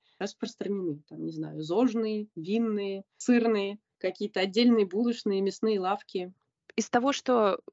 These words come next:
Speaker 2: меня удивило, наверное, когда мы сюда переехали, и, по крайней мере, вот я точно знаю, что это зависит от штата, потому что законодательство разное. Ну вот в Массачусетсе конкретно, где я живу, магазин должен иметь лицензию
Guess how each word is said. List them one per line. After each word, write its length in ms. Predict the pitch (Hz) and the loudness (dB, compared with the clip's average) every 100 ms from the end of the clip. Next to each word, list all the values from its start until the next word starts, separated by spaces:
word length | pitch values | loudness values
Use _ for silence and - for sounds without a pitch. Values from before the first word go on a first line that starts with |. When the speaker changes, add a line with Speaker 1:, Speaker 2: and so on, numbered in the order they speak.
| - | 0
Speaker 2:
меня 320 | 220 226 220 | 4 6 4
удивило, 520 | 220 202 226 233 196 | 2 0 4 4 4
наверное, 360 | 185 180 180 180 | 6 4 4 -2
когда 240 | 190 190 | -2 0
мы 100 | 185 | 0
сюда 200 | - 190 | -2 -4
переехали, 580 | 180 190 202 294 - 226 | -2 0 2 4 4 2
и, 80 | 190 | 2
по 120 | 202 | 0
крайней 320 | - 240 247 | 4 6 6
мере, 280 | 226 214 196 - - - | 6 4 2 -2 -18 -2
вот 140 | 208 | 2
я 100 | 240 | 4
точно 320 | 285 269 247 | 2 0 0
знаю, 220 | 220 214 208 | 4 2 2
что 140 | - | -2
это 120 | 196 | -4
зависит 420 | 202 214 208 - | 0 2 0 0
от 100 | 190 | -2
штата, 500 | - - 254 359 180 - _ _ - | -2 2 2 4 0 -2 _ _ -4
потому 220 | 202 208 | 0 0
что 140 | - | 0
законодательство 680 | 196 214 196 190 170 - - 175 | -4 0 0 2 0 -4 -4 -2
разное. 340 | 170 165 151 | -2 -4 -8
Ну 140 | 190 | -6
вот 140 | 196 190 | -8 -4
в 20 | |
Массачусетсе 720 | 202 - 202 320 381 - - | -4 -2 -2 0 -2 -4 -10
конкретно, 520 | - 180 - 180 165 160 | -4 -4 2 2 2 -6
где 180 | 160 | -6
я 160 | 165 156 | 0 0
живу, 380 | - 156 226 330 _ - | -2 -4 -4 -4 _ -2
магазин 380 | 202 208 269 302 | 4 4 4 4
должен 320 | 233 226 214 | 2 2 0
иметь 280 | 202 208 - | 0 0 0
лицензию 680 | 208 - 175 170 165 165 | 0 2 0 0 -6 -8